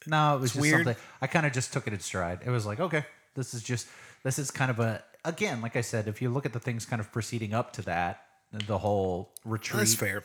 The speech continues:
Speaker 1: the
Speaker 2: That's fair.
Speaker 1: retreat followed by his escape, you know, it's, y-, you kind of had that little sort of down period, but it, it didn't really surprise me. It wasn't something that detracted a lot from the story for me.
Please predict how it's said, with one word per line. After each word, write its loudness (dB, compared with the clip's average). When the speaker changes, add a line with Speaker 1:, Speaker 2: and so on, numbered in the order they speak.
Speaker 1:
the -2
Speaker 2:
That's 4
fair. 2
Speaker 1:
retreat 0
followed 4
by 2
his -2
escape, -4
you -6
know, -4
it's, -14
y-, -14
you -8
kind -2
of -4
had -2
that -6
little 0
sort -4
of -4
down 2
period, -4
but -6
it, -10
it -4
didn't -2
really 0
surprise -6
me. -8
It -8
wasn't -4
something -6
that -10
detracted -4
a -8
lot -6
from -12
the -16
story -8
for -16
me. -10